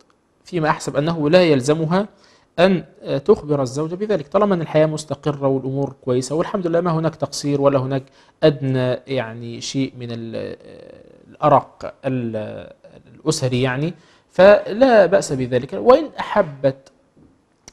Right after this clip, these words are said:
أن تفاتح الزوجة بصورة غير مباشرة، تقول له: "والله أنا في واحدة صاحبتي"، وحضرتك ت-، كما تفضلتي، تقول له: "والله أنا في واحدة صاحبتي،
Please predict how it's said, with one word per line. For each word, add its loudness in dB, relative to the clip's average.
أن 2
تفاتح -4
الزوجة -2
بصورة -2
غير 0
مباشرة، -8
تقول 2
له: 2
"والله 0
أنا -6
في -6
واحدة 0
صاحبتي"، -12
وحضرتك -2
ت-، -4
كما -2
تفضلتي، -6
تقول -4
له: 0
"والله 0
أنا -6
في -4
واحدة 0
صاحبتي، -10